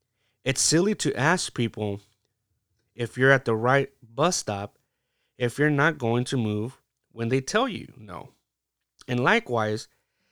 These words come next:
it doesn't do any good to know the truth about God and his commandments if you don't do anything with that knowledge. God told us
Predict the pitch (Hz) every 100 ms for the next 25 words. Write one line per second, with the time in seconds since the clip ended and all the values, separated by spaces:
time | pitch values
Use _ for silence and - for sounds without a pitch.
0 | _ _ 127 123 151 180 208 170 160 151
1 | 135 170 175 123 117 110 - 110 110 131
2 | 147 156 - 120 107 104 107 101 92 120
3 | 143 113 107 110 110 98 - 98 147 196
4 | 117 110 - _ _ _ _ _ - 127
5 | 160 185 147 147 143 131 131 127 - -
6 | 156 160 - 120 113 117 _ _ _ _
7 | 110 165 151 139 _ _ 117 117 110 -
8 | - 131 190 196 127 - - - _ _
9 | _ _ _ _ _ _ - 123 156 196
10 | - 160 143 117 104 -